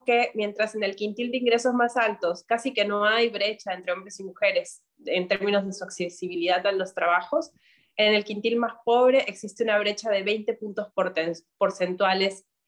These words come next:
en favor de los hombres. Esto quiere decir que las mujeres más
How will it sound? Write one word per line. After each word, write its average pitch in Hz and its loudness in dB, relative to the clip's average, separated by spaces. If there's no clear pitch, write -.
en 190 2
favor 190 2
de 180 4
los 160 -2
hombres. - -6
Esto 208 -2
quiere 214 2
decir 233 4
que 190 4
las 202 -2
mujeres 226 -2
más 226 -6